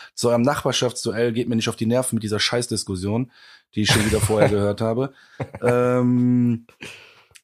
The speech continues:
Speaker 1: das war im Gegensatz zu Freiburg. Deswegen, dass ich, das ist banal. Wir verlieren zwei null in Freiburg. Wir hätten auch fünf null oder in Mainz fünf null verloren. Ey, die Spiele,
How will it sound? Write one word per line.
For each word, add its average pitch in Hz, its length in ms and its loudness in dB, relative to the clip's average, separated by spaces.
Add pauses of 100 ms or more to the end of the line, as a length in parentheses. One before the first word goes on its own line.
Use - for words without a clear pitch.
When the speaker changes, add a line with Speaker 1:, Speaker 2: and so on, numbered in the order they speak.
(220)
Speaker 1:
das 151 440 0
war 165 460 2 (280)
im 127 120 -2
Gegensatz 156 500 0
zu 151 80 0
Freiburg. 156 420 0
Deswegen, 202 340 0
dass 160 200 -2
ich, - 240 -4 (260)
das 110 140 -2
ist 160 220 0
banal. 147 640 0
Wir 123 80 0
verlieren 208 440 0
zwei 220 280 0
null 208 160 2
in 185 80 -4
Freiburg. 165 640 0 (540)
Wir 143 100 -2
hätten 170 100 0
auch 175 100 2
fünf 254 320 0
null 143 120 2
oder 147 140 4
in 156 100 2
Mainz 190 320 2
fünf 220 280 0
null 135 120 0
verloren. 98 480 -2 (720)
Ey, 156 160 0
die 147 100 -4
Spiele, 202 540 2